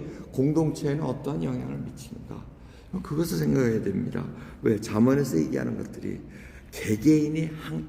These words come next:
해-, 취한 행동들, 행하는 것들이 다 이 사회적 공동체에다가 영향을 미치기 때문에 그렇다는 겁니다. 오늘 말씀을 통해서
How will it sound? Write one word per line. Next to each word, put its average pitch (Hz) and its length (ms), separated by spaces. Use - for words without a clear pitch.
해-, 143 220
취한 143 320
행동들, 120 640
행하는 147 420
것들이 131 640
다 117 420
이 110 120
사회적 135 640
공동체에다가 107 920
영향을 107 380
미치기 - 380
때문에 - 200
그렇다는 - 420
겁니다. - 360
오늘 139 140
말씀을 131 420
통해서 101 420